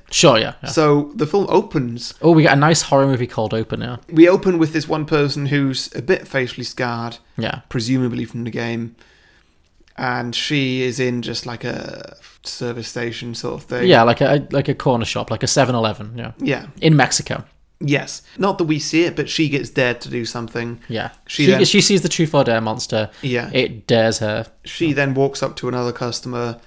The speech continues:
Speaker 2: sprays it with lighter fluid, lights her on fire.
Speaker 1: Yeah.
Speaker 2: And it's like, "Sorry, I've got no choice, but I've got to do this."
Speaker 1: Yes.
Speaker 2: And so that's the cold open.
Speaker 1: That's our cold open, yeah.
Speaker 2: Now, the other characters, they've been trying to track down this person.
Speaker 1: Yeah.
Speaker 2: Just 'cause they were associated.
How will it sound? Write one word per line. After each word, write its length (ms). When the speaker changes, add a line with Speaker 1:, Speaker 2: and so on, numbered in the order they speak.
Speaker 2:
sprays 400
it 80
with 80
lighter 300
fluid, 380
lights 260
her 80
on 100
fire. 340
Speaker 1:
Yeah. 200
Speaker 2:
And 120
it's 140
like, 140
"Sorry, 240
I've 80
got 140
no 80
choice, 300
but 120
I've 60
got 160
to 60
do 160
this." 340
Speaker 1:
Yes. 440
Speaker 2:
And 160
so 300
that's 160
the 80
cold 240
open. 160
Speaker 1:
That's 200
our 100
cold 220
open, 300
yeah. 160
Speaker 2:
Now, 180
the 140
other 120
characters, 520
they've 200
been 200
trying 340
to 80
track 380
down 380
this 160
person. 540
Speaker 1:
Yeah. 300
Speaker 2:
Just 200
'cause 260
they 100
were 100
associated. 720